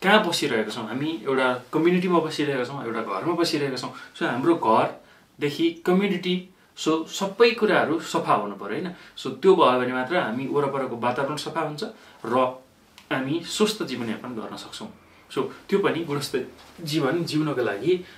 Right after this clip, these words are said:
चाहिने एउटा फ्याक्टर हो अथवा तत्त्व हो भनेर हामीले बुझ्न सक्छौँ। त्यो कुरा हामीले लेख्न सक्छौँ। त्यस्तै अर्को भनेको चाहिँ अब परिवारको जुन इन्कम छ, होइन, आय स्रोत बढाउनको लागि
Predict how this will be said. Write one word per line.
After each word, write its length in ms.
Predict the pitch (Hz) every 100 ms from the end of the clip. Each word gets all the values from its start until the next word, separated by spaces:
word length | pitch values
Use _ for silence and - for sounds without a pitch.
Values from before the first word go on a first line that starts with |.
| -
चाहिने 280 | 143 123 135
एउटा 320 | 110 - - -
फ्याक्टर 300 | - 135 131
हो 140 | 101 160
अथवा 260 | - 147
तत्त्व 320 | 151 139 -
हो 180 | 117 143
भनेर 260 | 127 107 107
हामीले 220 | 92 127
बुझ्न 260 | 135 113 107
सक्छौँ। 460 | - - 101 - - - - - -
त्यो 100 | 185
कुरा 200 | 160 135
हामीले 240 | - 147 165
लेख्न 200 | 143 123
सक्छौँ। 400 | - - 110 - - -
त्यस्तै 220 | 240 240
अर्को 280 | 240 226 247
भनेको 240 | 190 123 139
चाहिँ 220 | 175 170
अब 220 | 180 - - - -
परिवारको 540 | 190 214 220 214 220 208
जुन 340 | 202 196 170
इन्कम 320 | 185 196 202
छ, 100 | -
होइन, 440 | 120 123 - - 175
आय 240 | 156 147
स्रोत 280 | 147 156 147
बढाउनको 380 | 151 160 156 123
लागि 520 | 107 101 147 -